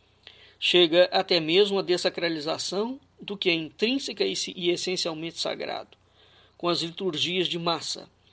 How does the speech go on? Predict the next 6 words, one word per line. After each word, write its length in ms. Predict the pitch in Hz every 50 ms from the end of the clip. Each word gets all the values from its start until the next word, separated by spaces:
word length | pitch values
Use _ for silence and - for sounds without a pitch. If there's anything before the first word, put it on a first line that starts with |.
| _ _ - _ _ _ -
introduzidas 800 | 190 190 190 - 190 190 175 165 151 - 196 226 202 214 190 156
depois 340 | 180 175 - - 180 185
do 80 | 170 175
Concílio 480 | - 190 185 175 - - - 170 160 151
Vaticano 460 | 151 165 - - - - 156 151 143
segundo. 540 | - - 160 151 - - 82 82 - -